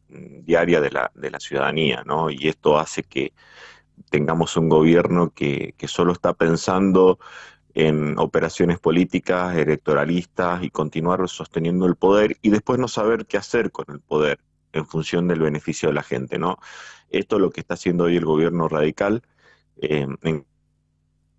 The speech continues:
que este doble comando ha llevado a la provincia a discutir temas, mm, digamos, de boleta única. No estoy en contra, eh, conceptualmente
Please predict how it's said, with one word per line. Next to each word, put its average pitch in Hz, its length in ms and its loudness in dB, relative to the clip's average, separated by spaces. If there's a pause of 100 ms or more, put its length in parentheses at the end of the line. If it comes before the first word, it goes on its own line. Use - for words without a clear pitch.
(1600)
que 78 100 -4
este 76 200 -2
doble 78 300 2
comando 80 560 0 (380)
ha 82 140 -2
llevado 87 300 2
a 90 40 2
la 85 140 0
provincia 98 580 0
a 80 140 -2
discutir 90 540 -2
temas, 92 580 -4 (160)
mm, 71 220 -14 (160)
digamos, 82 500 -4
de 80 80 2
boleta 104 300 2
única. 123 420 0 (140)
No 117 360 0
estoy 120 360 0
en 92 120 0
contra, 90 680 -2
eh, 76 340 -2
conceptualmente 90 1080 0